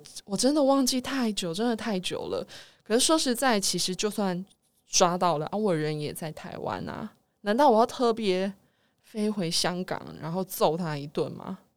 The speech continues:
反正总之后面的我断片了。好，这个故事就是这样子了。其实平常我真的不会特别去想起这一件事情，因为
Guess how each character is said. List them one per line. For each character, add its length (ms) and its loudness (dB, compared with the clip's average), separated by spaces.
反 240 0
正 220 10
总 300 -2
之 240 4
后 260 0
面 300 -6
的 140 -6
我 180 0
断 260 8
片 260 -2
了。 300 -8
好， 200 0
这 200 6
个 100 4
故 160 -2
事 340 -2
就 180 0
是 160 -4
这 120 0
样 180 -4
子 160 -4
了。 200 -10
其 140 0
实 280 6
平 300 -2
常 240 0
我 120 0
真 180 -2
的 100 0
不 160 -6
会 120 -10
特 240 -2
别 280 -4
去 240 0
想 300 -2
起 200 -4
这 160 -2
一 100 -6
件 220 -4
事 260 -2
情， 280 -6
因 80 0
为 140 4